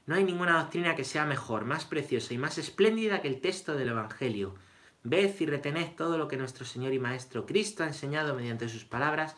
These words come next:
y realizado mediante sus obras". Y Santa Teresita dice,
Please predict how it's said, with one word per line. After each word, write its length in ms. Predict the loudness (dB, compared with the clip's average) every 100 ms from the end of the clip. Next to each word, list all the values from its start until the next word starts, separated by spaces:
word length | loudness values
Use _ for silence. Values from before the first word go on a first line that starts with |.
| -16 -20 -20 -20 _
y 80 | 0
realizado 500 | 2 0 0 0 2
mediante 340 | 0 -2 -4
sus 240 | -8 -6 -4
obras". 320 | -4 -8 -16 _ _ _ _ _ -14
Y 100 | -6
Santa 280 | -2 -2
Teresita 400 | 0 0 0 -2
dice, 360 | -4 -4 -8